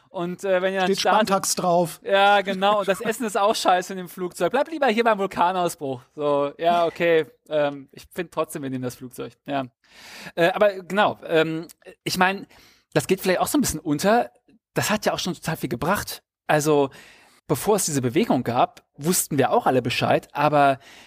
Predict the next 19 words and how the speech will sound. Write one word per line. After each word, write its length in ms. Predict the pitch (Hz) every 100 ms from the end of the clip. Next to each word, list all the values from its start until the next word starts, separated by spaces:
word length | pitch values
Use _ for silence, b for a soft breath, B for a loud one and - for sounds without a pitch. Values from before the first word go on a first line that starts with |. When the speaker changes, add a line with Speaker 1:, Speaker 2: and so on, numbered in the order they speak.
| B _
Speaker 1:
es 160 | 143 -
war 80 |
viel 360 | - - 226 220 -
einfacher 540 | 131 208 - 139 123
für 160 | 110 127
Politiker 480 | - 127 - - 147
und 80 |
Politikerinnen, 720 | 127 123 - 165 147 147 147 139 b
sich 140 | -
da 100 | 127
rauszureden 720 | 113 160 208 - 127 120 110 117
und 180 | 131 127
zu 100 | 135
sagen, 240 | 135 143
„Oh 120 | 214
ja, 380 | 220 202 196 196 160 -
äh, 200 | 175 165
Klima, 500 | - 185 208 160 151
ähm, 360 | 160 151 151